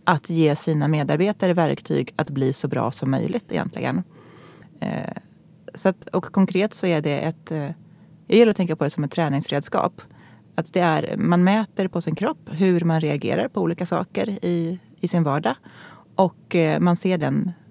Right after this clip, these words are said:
den datan direkt så att man kan göra justeringar så att man kan må så bra som möjligt. Och då kan det vara justeringar både som man gör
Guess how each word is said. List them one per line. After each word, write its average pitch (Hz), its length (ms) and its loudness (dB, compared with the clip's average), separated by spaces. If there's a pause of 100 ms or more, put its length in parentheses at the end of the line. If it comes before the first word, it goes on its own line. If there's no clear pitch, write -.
den 156 220 0
datan 156 440 0
direkt - 360 -2 (100)
så - 160 -2
att 143 100 -2
man 156 120 0
kan 160 140 0
göra 156 360 2
justeringar 190 520 -2
så - 120 -6
att 165 80 -4
man 160 120 0
kan 160 140 0
må 156 140 0
så - 120 -6
bra 147 220 0
som 151 180 -4
möjligt. 165 500 -2 (800)
Och 190 80 0
då 196 120 4
kan 196 160 4
det 185 60 4
vara 160 160 2
justeringar 143 460 -2
både 127 260 -2
som 233 160 -2
man 226 120 2
gör 185 300 -2